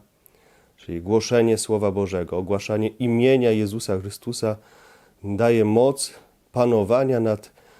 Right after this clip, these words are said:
wszelkim złem, nad tą potęgą zła, tych skorpionów, wężów, które nic złego nie mogą uczynić posłanym przez Jezusa Chrystusa.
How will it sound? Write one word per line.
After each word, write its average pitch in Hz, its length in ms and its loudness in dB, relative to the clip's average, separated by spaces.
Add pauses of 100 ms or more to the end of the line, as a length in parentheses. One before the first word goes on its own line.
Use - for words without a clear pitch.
(180)
wszelkim 110 640 -4 (800)
złem, 101 580 0 (920)
nad - 280 -10
tą 98 300 -4
potęgą 104 600 -2
zła, 104 400 -2 (160)
tych - 160 -20
skorpionów, 110 680 0
wężów, 101 580 -2 (420)
które 98 220 -2
nic 120 180 -6
złego 113 320 2
nie 107 120 2
mogą 101 280 0
uczynić 107 600 -6 (520)
posłanym 127 720 0
przez 104 240 -6
Jezusa 104 380 -6
Chrystusa. - 680 -14